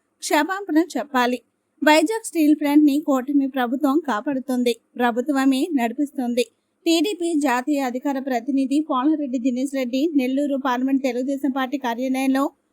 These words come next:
కూటమి ప్రభుత్వం వంద రోజుల పాలన గురించి, ఇది మంచి ప్రభుత్వం కార్యక్రమం గురించి విలేకరుల సమావేశం నిర్వహించిన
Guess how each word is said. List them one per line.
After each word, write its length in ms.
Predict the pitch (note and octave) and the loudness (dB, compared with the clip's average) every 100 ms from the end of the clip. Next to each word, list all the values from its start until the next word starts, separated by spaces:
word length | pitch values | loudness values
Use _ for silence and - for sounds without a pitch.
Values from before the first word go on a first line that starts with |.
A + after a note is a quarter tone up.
| _ | _
కూటమి 400 | E4+ E4 G#4 G#4 E4+ | 4 4 2 -4 -2
ప్రభుత్వం 420 | C#4+ C4 D4+ C#4+ | 0 0 2 4
వంద 180 | C#4+ B3+ | 2 0
రోజుల 300 | B3+ B3 C#4 | -2 -4 -4
పాలన 420 | C4+ A#3+ C4 C4 | -2 -2 -2 -2
గురించి, 560 | B3+ C4+ C4 D4 C#4+ - - | 0 0 2 2 -2 -2 0
ఇది 300 | C4+ C#4 E4 | 2 4 4
మంచి 320 | C#4 B3 D4+ | 4 2 -2
ప్రభుత్వం 500 | C#4 C4 B3 C#4 C4+ | -2 -2 0 0 0
కార్యక్రమం 720 | C4 A#3 C4 C#4+ C4+ C4+ C4+ | 0 -2 -2 0 2 2 2
గురించి 560 | B3+ B3+ B3+ D4 D4 - _ _ - | 2 2 2 2 0 -2 _ _ 2
విలేకరుల 480 | D#4+ F#4+ A4 F#4 E4+ | 4 4 -2 -4 -2
సమావేశం 580 | D#4+ B3+ C4+ C4+ D4 | 0 0 -2 0 2
నిర్వహించిన 840 | C4+ B3 B3+ D4 C4+ C#4+ C4+ C4+ D4 | 0 0 0 2 2 0 0 2 0